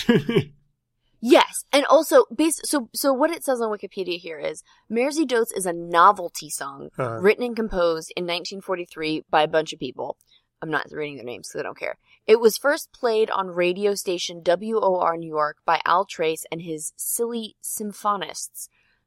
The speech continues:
Speaker 2: The song made the pop chart several times, with versions by the Merry Macs reaching number one in March nineteen forty-four.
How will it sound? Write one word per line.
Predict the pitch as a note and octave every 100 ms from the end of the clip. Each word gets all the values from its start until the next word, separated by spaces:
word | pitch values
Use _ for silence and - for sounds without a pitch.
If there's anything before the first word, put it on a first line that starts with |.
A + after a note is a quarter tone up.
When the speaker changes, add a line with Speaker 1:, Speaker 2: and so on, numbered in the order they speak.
| _
Speaker 2:
The | F#3+
song | G#3+ C4 B3 C#4
made | C#4 A3+
the | -
pop | - B3 -
chart | G#3+ F3+
several | - A3+ G#3+ G3+
times, | - A#3+ A3+ F#3 E3+
with | F3 E3+
versions | F#3 F#3+ F#3+ F#3
by | E3+
the | E3
Merry | D#3+ D#3 D3+
Macs | D#3 G#3 A#3 - -
reaching | F#3 D#3+ F3
number | E3 D#3+
one | D#3 D#3
in | D3+ D#3 _
March | E3 C#3+ -
nineteen | D#3 D3 D#3
forty-four. | _ D3+ D3+ - -